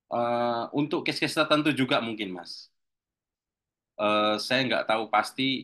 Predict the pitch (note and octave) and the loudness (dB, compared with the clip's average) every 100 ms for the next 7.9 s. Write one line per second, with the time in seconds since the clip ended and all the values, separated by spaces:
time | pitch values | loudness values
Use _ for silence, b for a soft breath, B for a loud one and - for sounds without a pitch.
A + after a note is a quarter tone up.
0 | - _ _ _ _ _ _ _ _ _ | -10 _ _ _ _ _ _ _ _ _
1 | - - - - B2 A#2+ A2 G#2+ A2 A#2 | -6 0 0 0 0 0 -4 -4 -4 -6
2 | A#2 A2+ G#2+ G#2 - F#2 - - G2 F#2+ | -6 -4 -4 -4 -8 -4 -4 -2 -4 -6
3 | - A2 G#2+ _ _ _ _ _ _ _ | 0 0 0 _ _ _ _ _ _ _
4 | _ _ _ _ A2 - G#2+ G#2 C3 B2+ | _ _ _ _ -4 -2 -2 0 0 2
5 | A#2 A2 G#2 G#2+ G#2+ G#2+ G#2 G2+ - _ | 2 0 -2 -2 -2 -4 -4 -4 -6 _
6 | _ G#2+ G#2+ G2+ A2 F#2+ A#2+ _ F#2+ F#2 | _ -4 0 0 0 -4 -10 _ -4 -4
7 | B2+ - _ _ _ - - - | -6 -10 _ _ _ -16 -16 -14